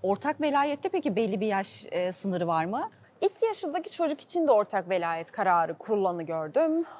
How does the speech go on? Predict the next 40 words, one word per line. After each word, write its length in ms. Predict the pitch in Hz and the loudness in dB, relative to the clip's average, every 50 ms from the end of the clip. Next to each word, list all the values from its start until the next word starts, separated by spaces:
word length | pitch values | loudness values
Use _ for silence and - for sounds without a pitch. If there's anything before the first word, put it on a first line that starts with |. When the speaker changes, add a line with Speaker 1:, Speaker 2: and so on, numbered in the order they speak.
| - - | -4 0
Speaker 2:
On 200 | - 294 320 285 | 2 2 2 2
yaşında 380 | 262 233 - - 185 170 160 - | 0 -2 -2 -4 -8 -6 -4 -2
da 40 | |
ama 120 | 233 294 302 | -2 -2 -2
genellikle 520 | 269 285 285 294 294 285 285 294 - - | -2 -2 -2 -2 -2 -4 -4 -6 -4 0
ortak 420 | - 208 220 220 - 262 269 - - | 2 2 2 0 -2 -8 -8 -6 -4
velayet, 440 | 240 233 214 202 190 185 185 190 - - - _ - | 0 4 4 6 6 4 2 -2 -8 -12 -14 _ -4
e, 960 | - 190 180 175 175 175 175 170 165 165 165 165 165 165 165 165 - - - | -2 -2 0 -2 -2 -4 -4 -4 -4 -4 -6 -6 -6 -6 -4 -4 -6 -6 -8
yurt 300 | - 180 226 294 - - | -4 -2 -2 -2 -2 -4
dışında, 420 | - 220 - - 202 190 180 170 170 165 165 - | -10 -10 -10 -8 -8 -8 -6 -4 -4 -4 -4 -2
Avrupa'da 720 | - 196 214 208 226 277 262 - 233 196 175 175 180 185 - _ - - - - | 2 2 2 2 2 -2 -6 -6 -4 -2 0 -2 -2 -2 -6 _ -20 -20 -6 -2
on 140 | - 311 294 | -2 0 0
on 120 | 294 269 | 0 -2
iki 180 | 254 254 - 269 | -4 -4 -4 0
yaşlarındaki 580 | 254 220 220 - - 226 208 208 220 247 - | 0 0 0 -2 -4 -6 -6 -6 -6 -8 -8
çocuklar 400 | - - 262 202 208 - 208 196 | -6 -6 -6 -6 -6 -6 -6 -6
için, 300 | 180 175 - - 165 151 - _ _ _ _ _ _ - | -6 -8 -10 -12 -12 -14 -14 _ _ _ _ _ _ -4
e, 200 | 180 180 180 180 | -2 -2 0 2
geçerli 540 | 165 220 214 208 - 233 190 185 175 165 | 2 2 2 2 2 0 0 2 0 -2
oluyor. 420 | 160 156 165 156 160 175 240 302 349 - - - - - - - - _ | -2 -4 -4 -4 -2 -2 0 -2 -2 -4 -10 -20 -20 -20 -20 -20 -20 _
Burada, 540 | - 254 349 381 - - 349 339 349 339 339 - | -6 -6 -6 -2 2 4 6 6 6 2 -2 -2
e, 340 | - 262 262 254 254 254 254 240 | 0 2 2 2 2 0 -2 0
zaten 340 | 254 311 330 330 - 320 285 | 2 2 2 4 2 0 0
altı 260 | 285 285 285 285 - | 0 0 -2 -2 -6
sene 240 | - - 262 233 220 | -8 -6 -6 -6 -6
sonra 380 | 214 - 226 208 196 202 220 | -4 -4 -4 -4 -2 -2 -4
iki 220 | 233 - 285 - - | -4 -6 -8 -8 -6
tarafın 340 | - 214 196 185 - 190 180 | -4 -4 -4 -4 -6 -8 -6
da 100 | 180 175 | -4 -4
velayet 380 | 185 175 170 170 175 - - | 0 2 2 2 2 0 -4
hakkı 240 | 208 185 - - 175 | -6 -6 -6 -8 -8
kalkıyor 500 | - - 165 160 160 - - - 185 170 | -4 -2 -2 -2 -4 -6 -6 -4 -2 0
on 160 | 165 175 185 190 | 0 0 -2 -4
iki 180 | 180 - - 180 | -6 -8 -8 -8
yaşındaysa 560 | 170 - - 175 170 156 156 160 - - 170 | -6 -6 -8 -8 -8 -8 -8 -10 -12 -14 -14
şayet. 440 | - - 180 165 175 254 370 381 - | -14 -12 -10 -8 -6 -8 -8 -8 -8
Çünkü 220 | - 269 262 302 | -10 -8 -8 -8
on 100 | 285 269 | -10 -10
sekiz 260 | - - 196 - - | -10 -14 -16 -16 -14
yaşında 420 | 196 185 - - 175 180 254 339 | -14 -14 -12 -12 -10 -10 -10 -10